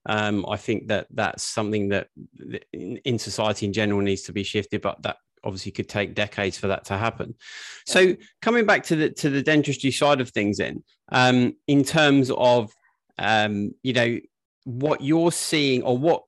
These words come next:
actually prompted you and your colleagues to go to, to kind of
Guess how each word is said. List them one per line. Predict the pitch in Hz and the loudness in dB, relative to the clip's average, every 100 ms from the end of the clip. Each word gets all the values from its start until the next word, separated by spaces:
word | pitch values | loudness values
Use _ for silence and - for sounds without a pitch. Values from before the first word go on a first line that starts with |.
| _ 139 | _ -4
actually | 135 - 127 | -4 -4 -6
prompted | - - 165 170 - 139 - | -6 -2 0 0 -6 -8 -4
you | 110 82 107 120 - | -4 -2 -4 -8 -6
and | 120 120 | -4 0
your | 120 117 | -2 -4
colleagues | - 160 117 95 104 - - | -2 0 0 -2 -4 -10 -8
to | 127 | -4
go | 143 135 127 107 _ _ _ - | 0 0 0 -4 _ _ _ -8
to, | 131 | -8
to | - 123 | -8 -10
kind | - 127 | -6 -4
of | 120 | -4